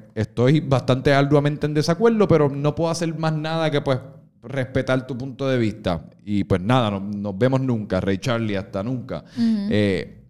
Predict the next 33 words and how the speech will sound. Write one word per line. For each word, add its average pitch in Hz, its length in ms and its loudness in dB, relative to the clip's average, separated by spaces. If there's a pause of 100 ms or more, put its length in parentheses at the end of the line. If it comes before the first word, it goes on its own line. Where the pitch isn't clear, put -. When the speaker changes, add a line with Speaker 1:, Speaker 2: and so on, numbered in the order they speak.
Speaker 1:
pero 123 200 0
ya 127 140 2
una 160 180 0
vez 175 220 2
tú 165 160 2
entras 165 300 2
como 143 200 0
en 143 80 2
la 139 120 4
burla 139 500 4
y 131 60 2
en 123 100 -2
convertirlo 120 560 0
en 147 80 -6
un 135 160 -6
meme 135 360 0
y 131 40 -2
tú 127 160 -4
entonces 127 360 -6
estar 135 220 0
burlándote 131 600 2
de 131 100 6
la 123 100 4
gente 123 300 0
que 127 80 0
te 123 80 2
está 120 180 0
criticando, 127 680 0
la 113 80 -2
gente 120 240 -4
que 127 60 -2
está 127 200 -2
protestando, 127 800 0